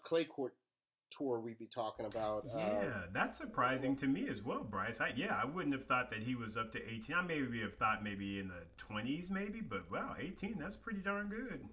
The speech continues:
Speaker 1: He is good.
Speaker 2: Yeah.
Speaker 1: Nineteen is your boy, Dimitrov.
Speaker 2: Okay.
Speaker 1: And we close out the top twenty with F A A.
Speaker 2: You know what? I was, I was, if you hadn't said his name, that's one I was gonna say. I'm,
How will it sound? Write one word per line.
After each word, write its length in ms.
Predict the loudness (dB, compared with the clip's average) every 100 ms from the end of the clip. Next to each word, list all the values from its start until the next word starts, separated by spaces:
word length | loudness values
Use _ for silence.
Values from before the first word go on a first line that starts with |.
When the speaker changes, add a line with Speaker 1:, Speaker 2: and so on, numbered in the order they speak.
| -8 0
Speaker 1:
He 180 | 4 6
is 180 | 4
good. 280 | 4 4 2 -2 -16 -2
Speaker 2:
Yeah. 60 | 6
Speaker 1:
Nineteen 440 | 8 8 6 8 8
is 140 | 8
your 100 | 6
boy, 380 | 6 6 6 2 -8 -6
Dimitrov. 540 | 2 2 4 2 2 -4 -12 -12 -10
Speaker 2:
Okay. 280 | -2 -2 -2 -6 -20 -20 -20 -20 4
Speaker 1:
And 360 | 8 10 10 6 -2 -12 -8
we 60 | -6
close 360 | 2 4 4
out 160 | 2 2
the 80 | -4
top 340 | -2 -2 -4
twenty 300 | 0 2 2
with 140 | 2
F 180 | 0 0
A 40 | 2
A. 340 | 2 0 -4 -12 -14 -12 -12 -14 -14 -12 -8 -8 0
Speaker 2:
You 140 | 2
know 140 | 4 4
what? 240 | 4 6
I 100 | 6
was, 220 | 6 2 4
I 120 | 6
was, 200 | 6 0
if 180 | -2 -2
you 120 | 0
hadn't 340 | 4 4 4 2
said 280 | 2 2 2
his 180 | 0
name, 340 | 2 0 0 2
that's 240 | 2 0
one 240 | 0 0 2
I 120 | 2
was 160 | 0
gonna 200 | -4 -2
say. 240 | 0 0 2
I'm, 300 | 2 2